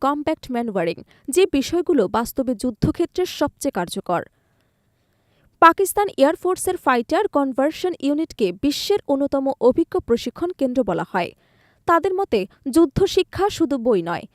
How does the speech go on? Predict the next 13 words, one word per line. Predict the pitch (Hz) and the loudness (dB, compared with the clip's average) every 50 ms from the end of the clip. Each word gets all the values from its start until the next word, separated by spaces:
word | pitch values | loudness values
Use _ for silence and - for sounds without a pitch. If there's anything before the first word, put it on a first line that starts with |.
| _ - | _ -6
এটি | - 254 196 269 | -6 -4 -4 -2
মানসিক | 247 233 220 220 247 - - 302 240 208 | -4 -4 -4 -4 -4 -6 -6 -8 -6 -4
দৃঢ়তা, | 220 214 226 233 - - 294 359 - _ _ _ - - | -2 0 0 0 0 -2 -4 -6 -6 _ _ _ 0 2
পরিস্থিতি | 302 294 320 320 - - 359 - 339 320 | 2 2 2 0 -4 -6 -4 -2 -2 -4
বিচার, | 208 202 202 185 - 247 285 392 - _ _ _ _ - | -4 -6 -8 -6 -4 -4 -4 -4 -6 _ _ _ _ -2
মুহূর্তে | 262 294 269 302 381 - - 381 381 | 0 0 0 0 -2 -2 0 -2 -2
সিদ্ধান্ত | - - 254 208 - - 285 269 - | -2 -4 -6 -6 -4 -6 -6 -4 -4
নেবার | 302 294 302 220 190 165 151 - - | -4 -4 -2 -2 -2 -4 -4 -6 -6
এক | - 254 - - | -8 -8 -8 -8
শিল্প। | - - 202 170 - - 156 - - _ _ _ _ _ _ _ _ _ _ _ _ _ _ - 277 | -10 -8 -6 -6 -6 -6 -6 -6 -6 _ _ _ _ _ _ _ _ _ _ _ _ _ _ -6 4
বাংলাদেশের | 262 311 320 330 349 370 349 370 - - 427 - - | 6 6 6 6 4 0 -2 0 2 2 0 2 2
তরুণ | 294 285 294 330 320 | 2 2 2 0 -2
পাইলটরা | - 240 214 214 240 294 311 _ - 226 180 147 | 2 2 2 2 2 -2 -4 _ -2 0 0 0